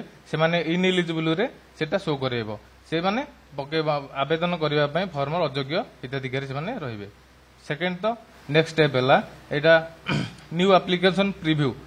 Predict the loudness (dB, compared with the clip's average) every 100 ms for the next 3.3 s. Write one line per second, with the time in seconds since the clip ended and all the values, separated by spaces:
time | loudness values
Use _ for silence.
0 | -20 -12 2 2 4 0 2 2 2 0
1 | 2 4 4 4 0 -2 -6 -20 -12 2
2 | 6 6 4 -4 -6 -16 -4 -2 2 4
3 | 2 -2